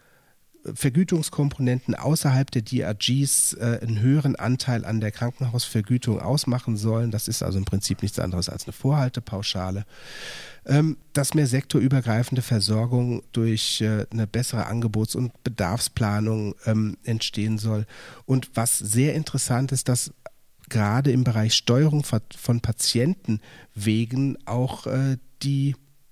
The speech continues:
hausarztzentrierte Versorgung zum Beispiel da sehr hervorgehoben wird und da empfohlen wird, doch diese Modelle der hausarztzentrierten Versorgung ausgeweitet werden sollten,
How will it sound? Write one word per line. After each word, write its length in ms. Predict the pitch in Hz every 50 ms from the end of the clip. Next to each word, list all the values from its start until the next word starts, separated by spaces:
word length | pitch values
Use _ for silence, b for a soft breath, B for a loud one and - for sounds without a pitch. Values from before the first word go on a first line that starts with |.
| _ _ - -
hausarztzentrierte 960 | 143 160 190 - - - 135 - - - - 147 135 - - 151 147 - 147
Versorgung 720 | - - 139 123 117 135 156 170 165 127 98 92 90 87 -
zum 200 | - - 95 92
Beispiel 680 | 90 85 82 87 - - - 95 92 87 82 87 104 - - - -
da 200 | - 98 95 95
sehr 480 | 92 - - 113 120 131 139 143 143 139 B B B B B
hervorgehoben 840 | B - 117 - - 147 143 135 123 117 113 117 110 107 107 101 98
wird 280 | 104 107 104 101 -
und 460 | - 113 113 110 104 - - - - - -
da 140 | 101 92 98
empfohlen 600 | - 110 110 - - - 123 131 143 143 131 123
wird, 320 | 131 131 127 - - -
doch 140 | 113 104 -
diese 400 | - - - 135 147 147 147 143
Modelle 540 | 123 110 104 101 - 101 101 120 139 143 143 B B B B B B B B -
der 200 | 110 104 104 95
hausarztzentrierten 800 | 104 110 131 - 120 123 - - - 117 - - 123 - - 117
Versorgung 460 | - 117 101 101 104 101 110 - - - -
ausgeweitet 840 | - 110 120 - - - - - 101 101 90 101 104 - 104 - -
werden 260 | 98 90 90 101 98
sollten, 480 | - 95 98 95 98 - - 135 143